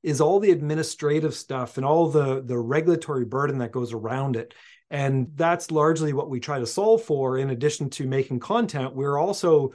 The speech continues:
trying to be mindful of all the hassle that goes with it. The having to count up and submit your certificates,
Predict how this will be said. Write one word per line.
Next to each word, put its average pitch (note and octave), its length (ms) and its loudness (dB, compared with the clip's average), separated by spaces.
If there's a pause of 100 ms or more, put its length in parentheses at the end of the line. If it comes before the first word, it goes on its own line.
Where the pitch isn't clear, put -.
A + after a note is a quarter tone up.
(140)
trying D#3+ 360 -2
to D#3+ 100 -4
be C#3 100 -6
mindful D3 540 -2
of B2+ 100 -2
all E3+ 220 2
the D#3 240 -4 (440)
hassle G#3 440 0
that A2 180 -4
goes A#2+ 240 -4
with A2+ 180 -6
it. - 140 -18 (280)
The C#3+ 480 -2 (220)
having D#3+ 340 2
to D3+ 240 0
count E3 440 -4
up E3+ 240 0
and D3 160 -2
submit D#3 380 -4
your D#3 100 -4
certificates, D3 640 -2